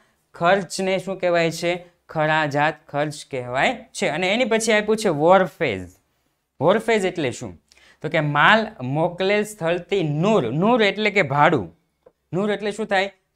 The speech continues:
ભાડું ઓછું ગણાયું હોય ત્યારે આપવાની થતી તફાવતની રકમને વોરફેજ કહેવાય છે. માની લો કે અહીંથી તમે કોઈ માલ મોકલો,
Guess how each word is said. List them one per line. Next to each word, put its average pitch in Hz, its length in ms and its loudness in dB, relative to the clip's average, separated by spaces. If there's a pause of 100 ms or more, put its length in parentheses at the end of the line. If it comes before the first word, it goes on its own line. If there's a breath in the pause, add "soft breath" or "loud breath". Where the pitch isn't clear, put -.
(100)
ભાડું 151 420 0 (260)
ઓછું 262 480 2
ગણાયું 139 500 -2
હોય 107 160 -8 (420)
ત્યારે 175 480 4 (600)
આપવાની 185 760 -4
થતી 175 460 -8
તફાવતની 196 920 -2
રકમને 175 460 -6
વોરફેજ 156 840 -6
કહેવાય 147 360 -4
છે. 151 100 -10
માની 160 240 -4
લો 165 100 -6
કે 160 80 -6
અહીંથી 160 220 -6
તમે 160 220 -10
કોઈ 156 240 -6
માલ 147 300 -4
મોકલો, 147 420 -4